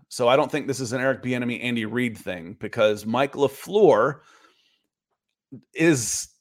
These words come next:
can you get a head coaching job while coaching under Sean McVay? Yes, you can. Um, you can be the offensive coordinator and not necessarily be seen. So I don't know that Mike LaFleur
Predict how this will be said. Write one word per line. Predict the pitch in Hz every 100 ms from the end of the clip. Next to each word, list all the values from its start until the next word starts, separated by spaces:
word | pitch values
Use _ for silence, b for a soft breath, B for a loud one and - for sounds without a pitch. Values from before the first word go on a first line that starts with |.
| _
can | - 170 202
you | 214
get | 147 190
a | 170
head | 170 135
coaching | 160 156 151
job | 135 135 135 120
while | 113 135 143 139 135 110 _ _ _ -
coaching | 147 143 143 135 -
under | 135 123 120 117
Sean | - 117 117
McVay? | 107 104 95
Yes, | 107 104 -
you | 127
can. | - 78 50 - _ _ _ _ _ 110
Um, | 110 107 95 92
you | 123 135
can | 139
be | 135 131
the | 131
offensive | 120 120 113 110
coordinator | 123 120 117 107
and | 104
not | 110 98
necessarily | 107 123 123 117
be | 110 113
seen. | - 123 113 98 90
So | 120 113
I | 139
don't | 165
know | 156
that | 139
Mike | 139 143 -
LaFleur | 131 123 - 190 165 127 123